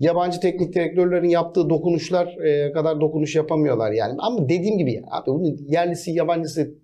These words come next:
Türk'ü bilmem nesi, Ganalısı yok yani. İyi teknik direktör, kötü Türk ne-, teknik direktör. Bitti abi yani. E, Montella hepsinden daha iyi teknik direktördür yani. Bu konuşanların en azından. Neyse bu vesileyle tekrar söyleyeyim.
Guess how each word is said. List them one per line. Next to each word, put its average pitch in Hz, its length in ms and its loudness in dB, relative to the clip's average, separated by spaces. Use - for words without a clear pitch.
Türk'ü 160 280 -2
bilmem 160 320 0
nesi, 156 380 0
Ganalısı 151 500 -2
yok 156 180 2
yani. 95 200 -2
İyi 185 160 0
teknik 131 360 -4
direktör, 151 340 -2
kötü 156 200 -2
Türk 151 160 -6
ne-, 120 200 -8
teknik 123 380 -4
direktör. 113 300 -2
Bitti 160 260 -2
abi 135 200 2
yani. 143 380 0
E, 139 200 4
Montella 180 920 2
hepsinden 170 480 2
daha 165 160 2
iyi 160 60 0
teknik 127 380 -2
direktördür 98 460 0
yani. 101 240 2
Bu 123 140 -4
konuşanların 147 680 2
en 135 100 2
azından. 104 640 -4
Neyse 156 240 2
bu 208 120 2
vesileyle 180 520 2
tekrar 175 320 0
söyleyeyim. 156 460 0